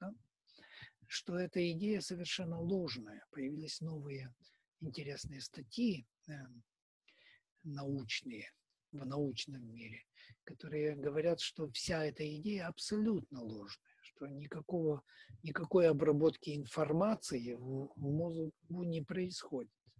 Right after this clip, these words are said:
никакого, а, никакой локализации слов или видений, или картинок там нет.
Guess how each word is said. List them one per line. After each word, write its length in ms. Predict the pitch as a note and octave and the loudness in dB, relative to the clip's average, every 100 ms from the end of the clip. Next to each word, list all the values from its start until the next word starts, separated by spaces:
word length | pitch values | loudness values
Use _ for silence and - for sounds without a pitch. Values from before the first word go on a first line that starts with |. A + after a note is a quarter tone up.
| - - - - | -20 -16 -16 -8
никакого, 680 | D3+ - D3+ F3+ E3 D#3+ C#3+ - - _ | -6 -6 -2 2 8 8 6 -8 -20 _
а, 140 | - D3+ | -6 -4
никакой 520 | D3 D3 - - D#3+ | -4 -6 -6 2 4
локализации 1000 | D3+ D3 D#3+ D3+ D3+ C#3 E3 D#3 - C#3+ | 6 4 4 4 2 2 2 2 -4 -6
слов 600 | C3+ - D3 D#3+ E3+ D#3+ | -4 -4 0 2 2 2
или 240 | C#3+ C3 C3+ | -2 -2 -4
видений, 640 | B2 E3+ D#3 C#3+ C#3 C3+ | -4 -2 -2 -4 -4 -4
или 120 | B2+ C3 | -4 -6
картинок 720 | - C#3 - F3+ E3+ D#3 C3 | -6 -8 -6 -6 -4 -6 -8
там 320 | E3 F3 F3+ | -6 -4 -2
нет. 200 | E3+ - | -2 -6